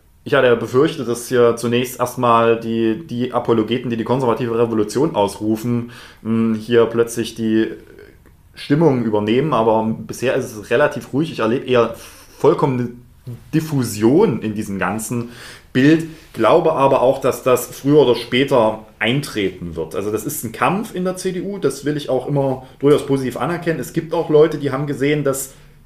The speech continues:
der Grund für dieses scheiß Wahlergebnis auch darin liegt, dass man sich permanent in Richtung der A F D angebiedert hat und versucht hat, dort Wählerinnen und Wähler zu fischen. Das ist einigen C-D-U-Lern auch klar geworden, aber eben längst nicht allen.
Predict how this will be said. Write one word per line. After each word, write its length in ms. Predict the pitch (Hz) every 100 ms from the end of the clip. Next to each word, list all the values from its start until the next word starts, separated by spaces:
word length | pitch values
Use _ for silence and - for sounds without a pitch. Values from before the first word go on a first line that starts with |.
| - - - - - -
der 120 | 123
Grund 420 | 113 127 165 214
für 160 | - 175
dieses 200 | 175 170
scheiß 300 | - 156 156
Wahlergebnis 560 | 156 160 151 156 156
auch 160 | - 147
darin 320 | 139 139 143
liegt, 300 | 135 143 -
dass 160 | 123 -
man 200 | 139 131
sich 400 | 127 131 - - - - - - - -
permanent 580 | - 131 131 131 131 127
in 100 | -
Richtung 580 | 117 127 - 131 123 120 - -
der 180 | 120 104
A 140 | 113
F 160 | 113 -
D 160 | 120
angebiedert 640 | 117 143 147 147 151 147 -
hat 100 | 139
und 100 | 120
versucht 320 | 117 123 -
hat, 120 | 120
dort 120 | 110
Wählerinnen 340 | 113 113 107 101
und 100 | 92
Wähler 240 | 110 156
zu 120 | 160
fischen. 380 | 151 160 180 180 - - -
Das 180 | 117 107
ist 220 | 165 -
einigen 340 | 113 156 175 -
C-D-U-Lern 460 | 151 156 156 151
auch 120 | 123
klar 240 | - 143 202
geworden, 420 | 123 110 156 - - - _ _ _ - -
aber 180 | 120 127
eben 120 | 113
längst 260 | 120 135
nicht 160 | 120 -
allen. 360 | 110 135 180